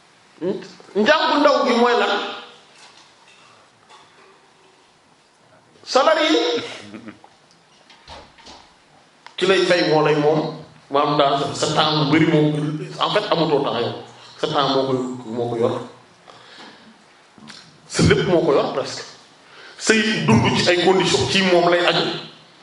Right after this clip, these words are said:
Sa, maanaam, euh, bu nee la s-, s-, doo julli, doo, doo julli. Bu nee la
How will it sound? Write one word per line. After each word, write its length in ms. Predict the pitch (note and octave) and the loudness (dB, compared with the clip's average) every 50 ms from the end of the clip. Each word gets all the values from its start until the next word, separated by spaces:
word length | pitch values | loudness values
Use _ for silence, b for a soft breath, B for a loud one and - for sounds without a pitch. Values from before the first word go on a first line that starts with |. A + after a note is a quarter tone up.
| - - - - - _ _ _ A3 G2 - - - A2+ - - - - - - - - _ _ _ - - - - _ - | -20 -20 -20 -20 -20 _ _ _ -20 -20 -20 -20 -20 -20 -20 -20 -20 -20 -20 -20 -20 -20 _ _ _ -20 -20 -20 -20 _ -4
Sa, 160 | - - G3+ G3+ G3 G3+ - - - - | -2 0 0 0 0 -2 -6 -8 -6 0
maanaam, 540 | D#3 G3+ B3+ C4 A#3+ A#3+ A#3+ A#3+ A#3+ B3 - - - - - - - - - B B B B B B B B B _ _ _ - - - - - - - | 2 2 4 4 2 0 0 -2 -2 -4 -6 -10 -14 -18 -20 -20 -20 -20 -20 B B B B B B B B B _ _ _ -18 -18 -16 -18 -10 -2 2
euh, 580 | E3 F3 F3 F3 F3 F3 F3 E3+ F3 E3+ D#3 C#3+ | 2 4 4 4 2 2 0 0 -2 -6 -4 0
bu 100 | D3 G3+ | 0 2
nee 140 | A3 A3+ A3+ | 4 4 4
la 100 | G#3 G3+ | 2 2
s-, 260 | - - - - - E3+ | 0 0 -2 -4 -6 -6
s-, 260 | E3+ - - - - F3 D3 | -6 -6 -6 -6 -8 -2 2
doo 120 | G#3+ A3 A3 A3+ | 4 4 4 4
julli, 200 | A3 - G3 G3 | 2 2 2 2
doo, 220 | F#3+ G4 G4 G4 G3 | 2 2 2 2 2
doo 140 | G3 G#3 G#3+ G#3+ | 2 2 2 4
julli. 200 | A3 A3+ A#3 C4+ C4+ - - - - - - - - - _ - - - _ _ _ _ _ _ - - - - _ _ _ _ - - - _ _ _ _ _ _ _ _ _ - - - - - _ _ _ - - - - - - - - - C#3+ E3+ F#3 F3+ F3+ - - F3 E3+ E3 | 2 2 2 0 0 -2 -4 -6 -10 -14 -18 -20 -20 -20 _ -20 -20 -20 _ _ _ _ _ _ -20 -20 -20 -20 _ _ _ _ -20 -20 -20 _ _ _ _ _ _ _ _ _ -20 -20 -20 -20 -20 _ _ _ -20 -20 -20 -20 -20 -20 -20 -16 -10 -8 -8 -6 -8 -10 -12 -12 -12 -12 -2
Bu 120 | D#3+ F3+ B3 | 0 2 2
nee 140 | D4 D#4 C#4+ | 4 4 2
la 100 | C#4 C#4 | 2 2